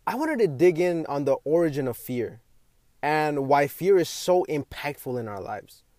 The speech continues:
I wanted to start off with a quote by Master Yoda himself. The quote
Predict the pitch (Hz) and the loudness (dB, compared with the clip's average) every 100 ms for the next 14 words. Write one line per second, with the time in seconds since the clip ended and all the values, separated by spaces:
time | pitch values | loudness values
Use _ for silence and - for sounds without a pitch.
0 | _ _ _ _ _ - 156 180 214 190 | _ _ _ _ _ 0 4 6 6 4
1 | - 175 160 151 139 - 123 135 127 - | 6 6 8 8 6 -2 -2 2 2 2
2 | 123 90 _ _ _ _ _ 123 143 131 | 0 0 _ _ _ _ _ 4 6 6
3 | 135 156 170 - 180 175 - - 120 135 | 2 0 -2 -4 -4 -6 -12 -14 -2 2
4 | 147 147 143 139 _ 135 123 - 123 - | 4 2 -2 -6 _ -12 -12 -6 -6 -6
5 | - - _ _ _ _ _ _ _ _ | -10 -20 _ _ _ _ _ _ _ _
6 | - _ _ 123 110 135 127 123 | -20 _ _ -10 -4 2 2 2